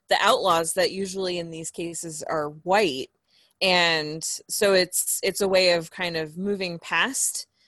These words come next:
um, our very negative representation of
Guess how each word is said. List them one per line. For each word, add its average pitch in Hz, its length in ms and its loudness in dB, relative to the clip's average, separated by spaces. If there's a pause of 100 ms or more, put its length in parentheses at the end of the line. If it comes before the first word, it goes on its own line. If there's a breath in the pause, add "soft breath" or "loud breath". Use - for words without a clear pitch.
(260)
um, 160 520 0 (960)
our 165 440 0
very 190 600 2
negative 175 640 0
representation 170 1120 -6
of 160 480 0